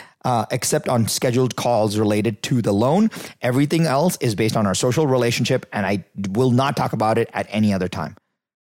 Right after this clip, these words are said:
I've completely compartmentalized it, and I would write that up. That way, it's not like you see the person and the person starts to avoid you at school, avoid you wherever.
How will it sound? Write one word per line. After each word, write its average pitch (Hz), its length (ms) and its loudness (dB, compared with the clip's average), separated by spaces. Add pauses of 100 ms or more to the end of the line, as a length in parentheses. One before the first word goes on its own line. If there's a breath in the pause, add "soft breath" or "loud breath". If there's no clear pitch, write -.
(240)
I've 135 160 -2
completely 165 520 0
compartmentalized 127 800 0
it, 120 80 -4
and 98 140 -2
I 95 60 0
would 85 200 -2
write 104 260 0
that 104 120 0
up. - 200 -8 (520)
That 165 220 0
way, 123 240 2
it's 127 240 -4
not 139 200 0
like 120 220 0
you 123 80 0
see 135 160 0
the 123 80 0
person 117 540 2
and 113 160 2
the 101 80 0
person 117 280 0
starts 110 200 0
to 110 80 0
avoid 107 280 0
you 107 120 2
at 95 80 -4
school, 156 440 2
avoid 107 320 0
you 107 120 0
wherever. 127 340 2